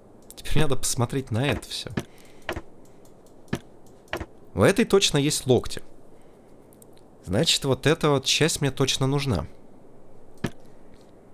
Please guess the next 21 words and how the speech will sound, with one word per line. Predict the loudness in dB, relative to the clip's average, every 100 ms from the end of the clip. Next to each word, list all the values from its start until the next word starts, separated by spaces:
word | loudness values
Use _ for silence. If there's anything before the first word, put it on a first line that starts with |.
| -20 -20 -20 -20 -20 -20 -20 -18 -10
Хм. | -10 -12 -18 -18 -18 -20 -20 -20 -20 -20 -20 -20 -20 -8
Так, | -6 -4 2
ладно. | 4 4 0 -2 -8 -20 -20 -8
Щас, | -2 0
щас, | 0 -2
щас, | -2 -4
щас, | -6
щас. | -6 -6 -6 -20 -18 -10 -10 -10 -20 -20 -16 -8 -8 -8 -4
Мне | 2
надо | 2 4
локти | 4 2 2 -4
запихнуть | -4 -6 -4 -4
куда | -4 0 2
надо, | 2 2 2
а | 2
потом | -2 -4 -2 0 -2 -4 -6 -12 -16 -10 -6
хоть | 0
трава | 4 6 6
не | 4
расти. | 0 -4 -8 -10 -10 -14 -16 -10 -10 -10 -18 -20 -18 -10 -10 -10 -18 -16
Сюда. | -12 -4 -2 2 4 4